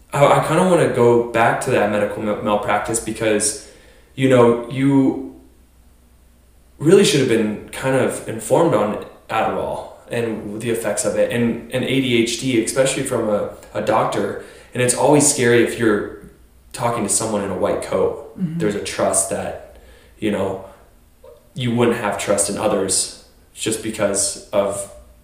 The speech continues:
Speaker 1: the stigma that they're a doctor.
Speaker 2: Yeah.
Speaker 1: Um, and so was it shortly after this malpractice you knew that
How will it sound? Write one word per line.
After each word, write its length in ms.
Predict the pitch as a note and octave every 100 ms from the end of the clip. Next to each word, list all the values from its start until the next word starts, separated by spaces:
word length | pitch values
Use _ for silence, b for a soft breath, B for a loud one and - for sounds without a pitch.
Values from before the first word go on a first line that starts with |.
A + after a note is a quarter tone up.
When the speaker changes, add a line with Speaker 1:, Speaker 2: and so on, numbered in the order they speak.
| - -
Speaker 1:
the 80 | A2
stigma 440 | - A2+ G#2 G2+
that 220 | F#2 - -
they're 480 | G2+ F#2+ F#2+ - - - -
a 60 |
doctor. 560 | - - - - - - - E3+
Speaker 2:
Yeah. 220 | D#3+ D3
Speaker 1:
Um, 480 | - G2+ G2 G2 G2 - - _ _ _ _ - - -
and 160 | A#2+
so 560 | A2+ A#2+ A2+ G#2+ - B B B B
was 160 | C3 B2+
it 80 | B2+
shortly 420 | - B2+ B2 A2+
after 300 | G#2 G2+ A#2
this 480 | A2 G#2 - - -
malpractice 640 | A#2 G#2+ A#2+ C3+ A#2+ -
you 100 | A#2+
knew 360 | A#2+ A#2+ B2+ A#2+
that 580 | G#2+ - - - -